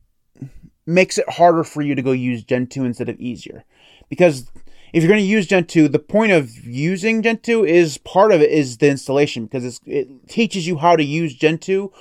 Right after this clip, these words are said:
along the way. Once you've installed Gentoo, you know how to use Gentoo. Whereas with Red Core, it really does install it for you, and you're not,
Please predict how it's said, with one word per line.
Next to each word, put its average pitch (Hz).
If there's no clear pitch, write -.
along 127
the 135
way. 113
Once 151
you've 180
installed 165
Gentoo, 139
you 131
know 139
how 156
to 156
use 185
Gentoo. -
Whereas 147
with 131
Red 175
Core, 139
it 147
really 170
does 151
install 165
it 120
for 175
you, 117
and 139
you're 143
not, 165